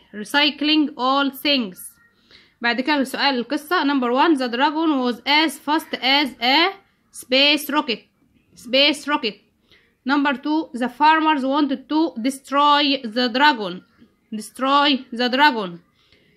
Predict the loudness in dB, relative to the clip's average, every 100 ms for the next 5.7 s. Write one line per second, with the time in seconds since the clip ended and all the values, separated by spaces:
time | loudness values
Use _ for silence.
0 | _ -2 0 0 0 2 2 0 -2 -4
1 | 0 0 0 -4 -20 -20 _ 0 2 2
2 | 2 0 0 0 2 2 2 2 2 2
3 | 0 0 -2 -4 0 0 0 -6 -6 0
4 | 2 2 2 0 0 0 0 0 -2 -4
5 | -6 -4 -4 2 2 4 2